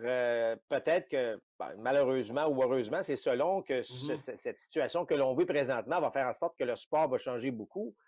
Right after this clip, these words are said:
Speaker 1: et
Speaker 2: Ouais.
Speaker 1: que un projet comme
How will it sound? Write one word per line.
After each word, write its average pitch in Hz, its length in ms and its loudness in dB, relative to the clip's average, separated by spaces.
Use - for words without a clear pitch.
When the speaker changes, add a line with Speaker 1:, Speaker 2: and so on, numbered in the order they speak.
Speaker 1:
et 170 260 6
Speaker 2:
Ouais. 147 460 6
Speaker 1:
que 139 60 2
un 147 120 6
projet 156 760 4
comme 165 540 4